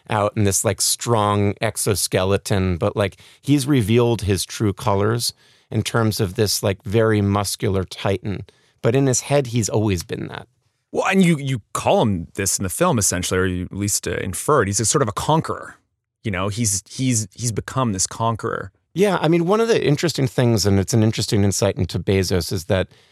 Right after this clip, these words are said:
Speaker 1: in two thousand eleven, he wrote this memo called the Amazon dot love memo, and he sent it out to his so-called S team. These are his senior leadership team, a bunch of guys that he's, that have been there for a very long time and are very senior. And the dot love memo was a sort of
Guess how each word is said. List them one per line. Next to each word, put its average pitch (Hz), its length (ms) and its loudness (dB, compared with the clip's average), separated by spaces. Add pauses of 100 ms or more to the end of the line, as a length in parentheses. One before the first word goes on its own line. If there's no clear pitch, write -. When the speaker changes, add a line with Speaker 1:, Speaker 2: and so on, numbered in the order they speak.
(160)
Speaker 1:
in 117 100 0
two 190 220 -4
thousand 147 380 0
eleven, 92 760 2
he 113 140 0
wrote 107 280 2
this 95 240 -2
memo 95 460 2
called 92 240 -2
the - 100 -4
Amazon 95 480 0
dot 90 240 -2
love 87 240 0
memo, 87 400 -2 (460)
and 107 80 0
he 101 60 2
sent 123 280 0
it 113 80 2
out 107 220 0
to 101 120 0
his 92 120 2
so-called 95 440 -2
S 98 220 -4
team. 87 320 -2
These 90 180 -2
are 90 100 -4
his 87 260 -4 (340)
senior 98 480 2
leadership 98 540 -2
team, 85 440 0 (440)
a 95 160 -2
bunch 95 260 -2
of 95 80 -4
guys 92 320 0
that 87 120 -2
he's, 80 120 -4 (100)
that 95 160 0
have 87 120 -4
been 90 140 2
there 87 100 2
for 95 160 -2
a 85 60 0
very 98 200 2
long 87 220 0
time 87 220 -2
and 90 80 -2
are - 20 -4
very 95 200 0
senior. 85 420 -2 (180)
And 92 380 0 (580)
the 131 100 2
dot - 460 -2
love 143 220 2
memo 117 280 2
was 104 200 0
a 107 60 -4
sort 139 260 -2
of 131 140 -14